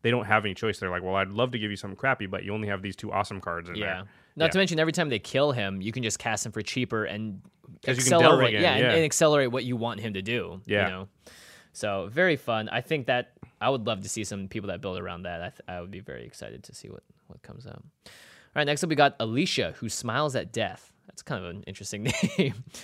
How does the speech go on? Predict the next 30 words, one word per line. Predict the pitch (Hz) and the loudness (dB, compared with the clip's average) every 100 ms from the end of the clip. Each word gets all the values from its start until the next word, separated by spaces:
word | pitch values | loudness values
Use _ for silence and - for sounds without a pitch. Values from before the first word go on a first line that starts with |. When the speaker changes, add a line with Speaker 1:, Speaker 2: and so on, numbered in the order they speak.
| - | 2
Speaker 1:
Who | 349 | 4
smiles | 381 277 294 311 | 4 4 8 8
at | 294 208 | 8 4
death? | 180 269 220 - - | 2 2 2 0 -4
Speaker 2:
Alicia | - 131 233 156 | 2 6 6 6
does, | 123 110 110 110 - | 4 2 2 -2 -6
uh, | - 110 104 | 0 2 2
'cause | 127 | -2
she's | - 165 | 0 0
Mardu. | 120 120 107 98 | 2 0 0 -2
She's | 135 123 | -4 -6
two | - 196 208 | -2 0 2
in | |
a | 185 | 4
red | 135 107 101 123 | 4 4 0 -4
for | - | -6
a | 107 | -4
casting | 117 104 95 | -2 -2 -2
cost | 104 98 | -4 -2
for | 113 | -6
a | |
three | 107 123 127 | -6 -4 -4
two | - 117 110 | -4 -4 -2
legendary | 110 110 110 104 | -2 -2 -2 -4
creature, | 101 110 113 | -6 -8 -8
human | 101 120 110 101 | -6 -6 -6 -2
warrior | 104 104 117 131 | 0 0 0 -2
with | 104 - | -6 -8
first | - 143 165 | 0 2 2
strike. | - 139 196 - | 2 2 2 -4